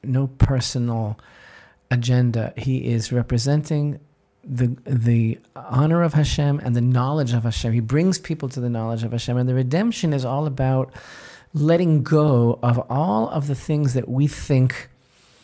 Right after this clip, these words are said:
are our masters and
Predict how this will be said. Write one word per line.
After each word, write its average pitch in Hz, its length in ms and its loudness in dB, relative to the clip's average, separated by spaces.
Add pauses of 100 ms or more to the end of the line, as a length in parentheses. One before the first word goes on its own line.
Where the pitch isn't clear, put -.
(640)
are 117 340 2
our 110 160 0
masters 120 920 -2 (880)
and 117 600 0